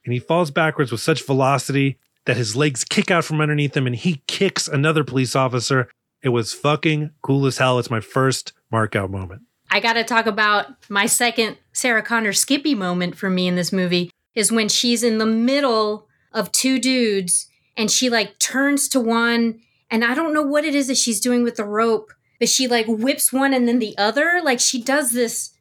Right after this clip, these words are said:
Speaker 2: to the two dudes, but with that rope that I think is yellow. Just, that's the other moment where I'm, like, waiting for her to do it. There's, it's just such a,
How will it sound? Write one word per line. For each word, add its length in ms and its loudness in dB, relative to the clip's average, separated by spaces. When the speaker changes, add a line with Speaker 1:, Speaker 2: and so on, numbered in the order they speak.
Speaker 2:
to 140 2
the 140 0
two 300 0
dudes, 520 0
but 200 -2
with 240 -4
that 340 -2
rope 320 0
that 100 2
I 100 0
think 260 -2
is 140 -2
yellow. 640 0
Just, 360 0
that's 260 0
the 60 2
other 100 2
moment 180 0
where 120 2
I'm, 160 -2
like, 180 0
waiting 340 2
for 120 -10
her 100 -4
to 80 -2
do 240 0
it. 200 -4
There's, 280 0
it's 220 -4
just 180 -2
such 220 -2
a, 440 0